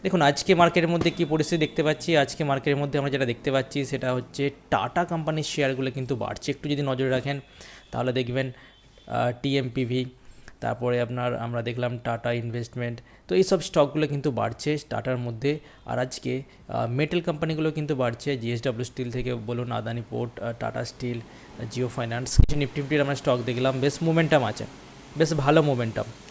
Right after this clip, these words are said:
ঠিক আছে, আপনি দেখুন একদম অ্যাডভান্সে মার্কেট ওপেনিং হয়েছে। আর মার্কেট কিন্তু, আহ, ট্রেন্ড আপসাইডে আছে। এবং, আহ, নিফটির মধ্যে আমরা যদি দেখি, নিফটির মধ্যে যে ফার্স্ট ক্যান্ডেল যেটা তৈরি হয়েছিল আজকে একদম নিচে লেভেল থেকে, শার্প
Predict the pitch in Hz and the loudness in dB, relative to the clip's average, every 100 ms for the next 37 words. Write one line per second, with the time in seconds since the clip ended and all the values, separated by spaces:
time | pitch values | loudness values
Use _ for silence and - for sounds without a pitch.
0 | - - 156 156 143 143 139 156 156 - | -6 0 2 4 2 2 2 0 -4 -16
1 | - - - 139 151 139 127 135 139 - | -20 -10 -6 -2 2 2 2 0 0 2
2 | - 135 139 127 123 120 127 120 127 131 | 4 6 2 0 -2 -2 -2 -2 -4 -4
3 | 123 120 139 139 - - - _ _ - | -4 -4 -6 -8 -16 -20 -20 _ _ -20
4 | - - - - 180 160 127 127 131 135 | -20 -20 -20 -6 -2 0 -2 -4 -6 -6
5 | 135 196 - - - - 135 135 - 151 | -6 -8 -10 -20 -20 -6 -2 -2 -2 0
6 | 147 143 131 - - 127 123 117 113 185 | 2 2 -2 -2 -2 0 2 0 -2 -6
7 | - - - - - - 127 131 131 - | -8 -20 -20 -20 -18 -8 -6 -4 -6 -6
8 | 120 123 127 - 147 147 147 143 131 120 | -6 -6 -8 -6 -4 -2 0 0 -2 -2
9 | 123 120 120 147 135 - 127 123 120 123 | -2 -2 -2 -4 -4 -6 -6 -6 -4 -2
10 | 123 120 - 147 143 - 135 123 127 139 | -2 -4 0 0 0 -4 -4 -2 0 0
11 | 131 120 123 117 120 120 127 113 110 - | 0 -2 -4 -2 -2 -4 -2 -4 -4 -4
12 | 143 - - - - 120 120 120 131 123 | -6 -6 -20 -20 -10 -6 -6 -2 -2 -2
13 | 120 113 113 110 120 143 165 - 143 131 | -2 -2 -2 -4 -4 -4 -4 0 0 0